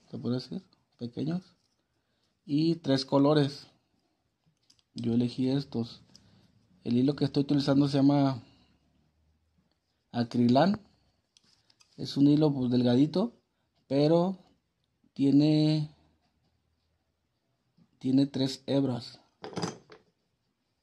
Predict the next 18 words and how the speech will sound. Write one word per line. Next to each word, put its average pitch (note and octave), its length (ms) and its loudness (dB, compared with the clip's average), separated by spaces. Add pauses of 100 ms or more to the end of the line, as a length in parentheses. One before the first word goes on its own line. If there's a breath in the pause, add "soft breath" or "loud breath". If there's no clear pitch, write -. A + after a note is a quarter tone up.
(420)
¿Se - 80 -20
pueden B2 240 -8
ver? C3+ 160 -12 (1900)
Y C3+ 120 -8
pues A#2+ 200 -6
hace A#2+ 160 -2
un B2 80 -2
poquito B2 300 -4
más B2 160 2
grueso. B2+ 360 -4 (800)
O B2+ 160 -8
pueden C3 240 2
utilizar B2 440 0
cualquier C3+ 320 0
hilo E3+ 340 0 (760)
que A#2+ 100 -10
ustedes A#2+ 360 -4
gusten. A#2 320 -8